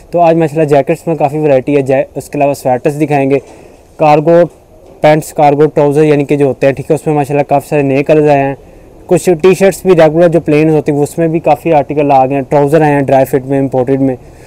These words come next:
उसके अलावा half sleeve sweater, ये सारी चीज़ें इंशाल्लाह दिखाऊंगा। और बेल्ट में भी माशाल्लाह काफ़ी सारी huge रेंज की वैरायटी है, मेंस boxer की भी आई हुई है, तो ये सब कुछ इंशाल्लाह इसी video में आपको दिखाएंगे।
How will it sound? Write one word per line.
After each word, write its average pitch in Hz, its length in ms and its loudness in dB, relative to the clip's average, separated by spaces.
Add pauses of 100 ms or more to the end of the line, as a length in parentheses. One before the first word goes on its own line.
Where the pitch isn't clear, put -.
(160)
उसके 156 260 -4
अलावा 151 160 2
half 135 200 2
sleeve 160 240 -2
sweater, 143 340 -2
ये 151 140 2
सारी 139 160 0
चीज़ें 139 200 -4
इंशाल्लाह 135 320 -2
दिखाऊंगा। 135 340 -2
और 151 180 0
बेल्ट 143 280 2
में 156 120 -2
भी 151 60 0
माशाल्लाह 143 320 -2
काफ़ी 143 280 -2
सारी 143 280 -2 (320)
huge 143 300 2
रेंज 139 240 2
की 156 100 -4
वैरायटी 131 360 0
है, 147 180 2
मेंस 139 300 -2
boxer 131 320 -4
की 143 80 -6
भी 147 140 0
आई 135 140 2
हुई 135 140 -2
है, 135 100 0 (260)
तो 160 100 4
ये 165 160 4
सब 156 220 -2
कुछ 147 140 -4
इंशाल्लाह 147 320 0
इसी 147 160 -4
video 143 220 2
में 143 80 0
आपको 135 220 -2
दिखाएंगे। 139 400 0